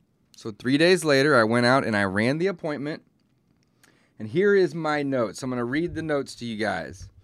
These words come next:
I said, uh, "Bob is a nice guy. He has lived in the property for twenty-four years.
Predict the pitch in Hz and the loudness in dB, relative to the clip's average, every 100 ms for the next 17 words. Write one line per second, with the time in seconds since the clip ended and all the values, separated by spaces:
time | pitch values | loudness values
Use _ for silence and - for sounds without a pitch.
0 | _ - - - - _ _ _ - 123 | _ -20 -20 -20 -20 _ _ _ -12 -4
1 | 151 135 135 131 127 117 117 - 139 147 | 2 4 6 8 8 6 0 2 8 10
2 | 214 208 156 135 135 185 220 - 135 104 | 12 10 6 4 6 6 4 0 2 4
3 | 98 117 165 _ _ _ _ _ _ - | 2 2 -2 _ _ _ _ _ _ 4
4 | 170 147 131 135 220 285 233 208 180 180 | 6 6 0 2 4 4 2 0 0 6
5 | 170 165 170 170 - 123 - - 196 240 | 6 6 0 -6 -6 -10 -10 -4 2 4
6 | 254 - 208 202 196 175 147 131 92 98 | 2 0 2 4 4 2 0 0 0 -2
7 | 147 - | -6 -18